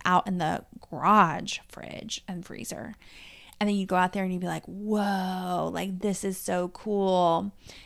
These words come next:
And so I always had this dream of, like, one day I'm gonna have a home with two fridges, and the outside fridge is gonna have all the really cool,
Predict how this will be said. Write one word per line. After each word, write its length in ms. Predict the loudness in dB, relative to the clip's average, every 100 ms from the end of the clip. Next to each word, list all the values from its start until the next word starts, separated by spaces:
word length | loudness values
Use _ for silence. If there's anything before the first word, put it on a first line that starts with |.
| -4
And 140 | 2
so 100 | 4
I 100 | 4
always 320 | 4 6 4 2
had 260 | 0 0
this 200 | 0 -4
dream 440 | -4 -2 0 0 0
of, 160 | -2
like, 200 | -2 -4 -4
one 340 | -2 0 0
day 500 | 0 0 -2 -4 -12 -14 -12
I'm 160 | -8 -6
gonna 140 | -4
have 160 | -2 -2
a 60 |
home 480 | -2 -2 -2 -2 -4 -10 -20 -20 _
with 140 | -10
two 160 | -6 -6
fridges, 640 | -4 -4 -2 -2 -4 -10 -20 -20 -20 -14 -4
and 140 | -2
the 80 | 0
outside 360 | -2 0 -2 0
fridge 400 | 0 0 -2 -6
is 120 | -6
gonna 100 | -4
have 140 | -4 -4
all 140 | -4
the 100 | -2
really 280 | 0 0 -2
cool, 640 | -6 -2 0 2 2 0